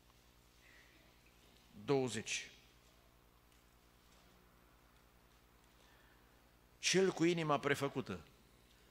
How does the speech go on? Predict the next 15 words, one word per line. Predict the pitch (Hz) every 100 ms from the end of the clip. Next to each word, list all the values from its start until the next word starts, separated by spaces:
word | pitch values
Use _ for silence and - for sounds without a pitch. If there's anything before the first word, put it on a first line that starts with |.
| - - _ - - - - - - -
Asta | - 131 117
pentru | 143 135 139
că | 131 135 120 - -
astfel | - 127 135 131
de | 127
oameni | 131 127 120
nu | 110
sunt | - 120
sinceri | 113 135 107 101 92 90 - - - - - - - - - - - - - - - - - - - - - - -
și | -
nu | 127
vor | 120 120
să | 123
recunoască | 120 120 131 151 - 104
adevărul. | 104 104 98 92 92